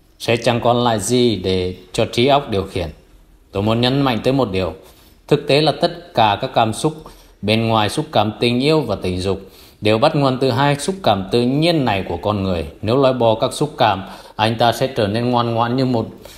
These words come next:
con vật bị thiến. Anh ta sẽ còn lại chức năng lý trí, song anh ta có thể làm gì với nó? Hiểu, sự tự kỷ luật vì vậy là công cụ mà con người có thể sử dụng để điều khiển các cảm xúc tự nhiên theo bất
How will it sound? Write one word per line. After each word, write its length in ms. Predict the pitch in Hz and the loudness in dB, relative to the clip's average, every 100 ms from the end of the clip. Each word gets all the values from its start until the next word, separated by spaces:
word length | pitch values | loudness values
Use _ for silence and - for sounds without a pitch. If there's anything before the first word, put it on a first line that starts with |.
| - - | -20 -2
con 160 | 127 123 | 0 2
vật 120 | 120 | 0
bị 200 | 110 101 - | 0 -4 0
thiến. 360 | 107 113 185 - - - - | 0 0 -4 -14 -20 -20 -6
Anh 200 | 110 120 | -2 2
ta 160 | 123 120 | 4 4
sẽ 140 | 131 | 0
còn 320 | 131 117 113 | 0 0 0
lại 220 | 107 104 | 0 0
chức 220 | 101 151 135 | 0 -2 0
năng 160 | 127 | 0
lý 160 | 117 120 120 | 2 0 2
trí, 240 | 120 127 | 2 2
song 280 | 139 113 113 | 2 0 0
anh 140 | 107 | 0
ta 140 | 107 107 | 0 0
có 140 | 127 | 0
thể 140 | 117 110 | 0 0
làm 220 | 110 110 | 0 0
gì 160 | 113 | 0
với 120 | 120 135 | 0 0
nó? 260 | 135 165 - - _ _ | -2 -4 -8 -20 _ _
Hiểu, 260 | - 107 85 - - - | 0 0 0 -10 -20 -20
sự 160 | - 135 | -2 -2
tự 160 | 131 123 | 0 -2
kỷ 180 | 104 | -2
luật 220 | 98 101 - - - _ - | -2 -2 -4 -12 -20 _ 0
vì 140 | 131 | 2
vậy 240 | 120 123 120 - | 4 0 0 -6
là 160 | 117 127 | -2 0
công 340 | - 220 - | 0 -2 0
cụ 160 | - 110 | -2 -2
mà 160 | 98 | -2
con 280 | 95 139 135 | -2 0 2
người 120 | 113 | 0
có 140 | 98 160 | 0 -2
thể 120 | 139 92 | -2 -4
sử 240 | - 104 | -2 -2
dụng 260 | 104 117 120 | 0 -4 -2
để 140 | 113 | -2
điều 240 | 110 127 120 | 2 2 2
khiển 280 | - 107 95 | 0 -2 -2
các 120 | 190 190 - - _ _ - | -4 -4 -10 -20 _ _ 0
cảm 180 | 104 | 0
xúc 180 | 190 226 220 | 0 -4 0
tự 100 | 131 | 0
nhiên 260 | 120 147 147 | 2 0 0
theo 100 | 156 | 0
bất 160 | 160 | -2